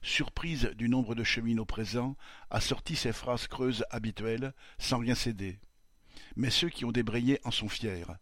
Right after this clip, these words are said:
C'était la première fois pour certains, et l'ambiance dans l'atelier a changé.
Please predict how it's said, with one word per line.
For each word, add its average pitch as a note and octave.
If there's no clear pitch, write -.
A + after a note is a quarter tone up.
C'était -
la G#2
première C3
fois C3
pour -
certains, A#2
et A#2
l'ambiance B2
dans A#2+
l'atelier A2+
a A2+
changé. G2